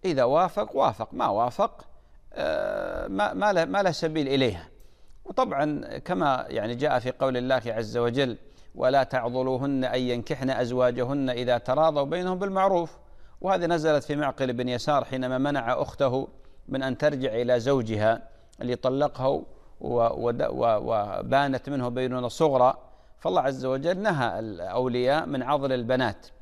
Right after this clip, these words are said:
ما دام أن راغبة ترجع الزوجة ترجع والحمد لله. هذه تحتاج محكمة أو تحتاج طبعًا المأذون الشرعي، ما في حاجة تروحين للمحكمة أو يروح للمحكمة، لا، المأذون الشرعي، لأن نكاح جديد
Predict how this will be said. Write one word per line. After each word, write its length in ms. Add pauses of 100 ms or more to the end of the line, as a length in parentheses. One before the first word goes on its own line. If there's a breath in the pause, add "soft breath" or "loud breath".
(160)
ما 120
دام 240
أن 120
راغبة 360
ترجع 380
الزوجة 320
ترجع 400
والحمد 400
لله. 340 (580 soft breath)
هذه 260
تحتاج 440
محكمة 520 (440 soft breath)
أو 160
تحتاج 420
طبعًا 320
المأذون 520
الشرعي، 420
ما 120
في 140
حاجة 260
تروحين 340
للمحكمة 580 (340 soft breath)
أو 120
يروح 240
للمحكمة، 580
لا، 120
المأذون 380
الشرعي، 420 (340 soft breath)
لأن 360
نكاح 320
جديد 480